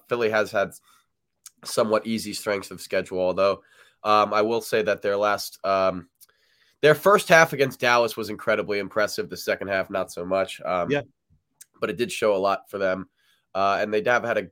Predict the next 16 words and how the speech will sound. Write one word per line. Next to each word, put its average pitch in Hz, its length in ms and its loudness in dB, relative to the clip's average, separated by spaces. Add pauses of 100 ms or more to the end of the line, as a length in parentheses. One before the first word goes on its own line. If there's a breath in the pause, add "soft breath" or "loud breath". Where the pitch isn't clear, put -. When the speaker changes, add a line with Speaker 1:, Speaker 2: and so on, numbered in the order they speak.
(140)
Speaker 1:
a 101 80 0
good 104 280 -4
couple 101 340 -4
of 92 140 -8
previous 98 380 -6
games, 95 300 -8
I 92 60 -6
think, 95 220 -12
against 90 300 -10
decent 92 280 -10
opponents. 87 360 -8
I 87 80 -12
can't 90 220 -10
remember 85 340 -8
necessarily. 85 800 -6 (380 soft breath)
Um, 87 420 -2